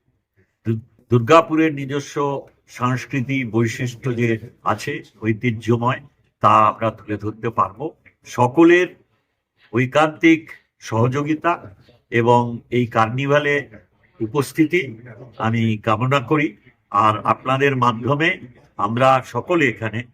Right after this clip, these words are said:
আমাদের, আহ, ডিএমসির, আহ, প্রশাসনিক, আহ, সংস্থা, বোর্ডের চেয়ারপারসন আছেন,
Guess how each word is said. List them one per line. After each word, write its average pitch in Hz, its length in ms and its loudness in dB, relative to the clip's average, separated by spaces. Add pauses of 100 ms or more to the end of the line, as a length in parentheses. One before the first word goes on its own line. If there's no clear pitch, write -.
(320)
আমাদের, 107 560 -4 (420)
আহ, 101 360 -6 (520)
ডিএমসির, 123 600 0 (480)
আহ, 101 300 -6 (260)
প্রশাসনিক, 120 680 0 (500)
আহ, 107 140 -8
সংস্থা, 113 800 -4
বোর্ডের 123 520 0 (380)
চেয়ারপারসন 123 680 -2
আছেন, 127 420 -4